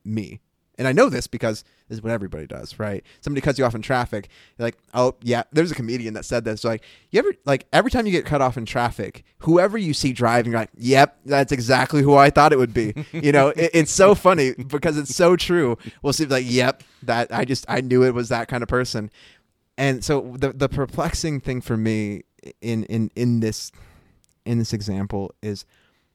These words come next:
Speaker 1: I judge so often. I mean, we are always judging, and not, and not judging, like, there are so many little small judgments that I make throughout the day, so many assumptions that I make about people. So many times,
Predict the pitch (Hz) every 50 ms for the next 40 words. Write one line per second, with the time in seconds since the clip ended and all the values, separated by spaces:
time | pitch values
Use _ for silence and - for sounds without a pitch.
0 | _ _ _ _ _ _ _ _ _ 110 117 120 127 131 127 110 113 120 117 107
1 | 104 107 - - - - - - 110 104 101 104 101 - - - - - - 95
2 | - - - - _ _ _ _ _ - 117 113 110 110 104 101 - _ _ _
3 | _ _ 113 123 123 120 113 101 - - _ _ _ _ _ _ _ - 123 127
4 | 127 120 120 117 104 - 123 107 101 107 101 - - 117 127 135 156 170 175 -
5 | _ _ _ _ _ _ _ _ _ _ _ _ _ _ _ 123 127 127 139 143
6 | - 131 120 135 127 120 123 123 120 120 113 113 107 104 98 - - - - -
7 | - - - - - - _ _ - - _ _ _ _ _ _ _ _ _ _
8 | _ _ _ _ - _ _ _ _ _ _ - _ _ _ - 147 147 139 -
9 | 160 170 185 175 156 139 135 120 - - - 123 110 107 110 113 107 107 98 98
10 | - 101 98 - 98 95 98 101 95 90 - - 101 90 - 95 98 95 87 -
11 | - 135 165 175 139 110 - - - 110 110 107 - - 98 95 98 110 98 95
12 | 98 101 95 - 101 - - 113 98 - 92 95 82 - - 160 175 180 165 151
13 | 139 127 123 120 113